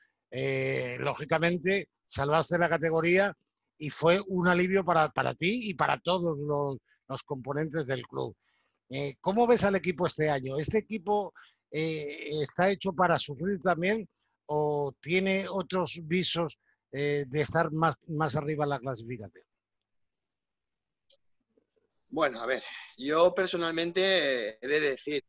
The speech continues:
Speaker 2: que el hecho de estar un año fuera o desconectado de la categoría juvenil, pues me hace ser un poco desconocedor en sí de la categoría. Es decir, he visto partidos del año pasado, he visto más o menos el nivel, pero realmente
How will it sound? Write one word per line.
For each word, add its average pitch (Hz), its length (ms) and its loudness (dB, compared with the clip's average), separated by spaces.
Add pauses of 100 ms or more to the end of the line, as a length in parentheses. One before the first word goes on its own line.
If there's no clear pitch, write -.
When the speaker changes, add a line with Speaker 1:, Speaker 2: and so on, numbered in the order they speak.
Speaker 2:
que 117 200 -4
el 113 100 -4
hecho 139 220 -2
de 139 80 2
estar 135 260 -2
un 131 80 -4
año 135 320 0
fuera 147 480 2
o 151 180 0
desconectado 127 760 -2
de 131 100 2
la 127 120 0
categoría 120 520 -4
juvenil, 135 540 -4 (500)
pues 131 320 0
me 135 140 -2
hace 151 500 0 (360)
ser 156 220 -2
un 160 120 -4
poco 160 600 0
desconocedor 151 840 -2
en 156 120 -2
sí 147 200 -4
de 156 80 0
la 160 120 0
categoría. 123 720 -6 (340)
Es 127 140 -4
decir, 123 400 -2
he 139 160 -6
visto 139 400 -4
partidos 131 500 -2
del 131 120 -2
año 123 180 -6
pasado, 185 560 2 (260)
he 127 40 -6
visto 135 260 -6
más 135 180 -2
o 131 40 -6
menos 131 280 -6
el 127 100 -6
nivel, 143 420 -2
pero 131 220 -4
realmente 156 840 -4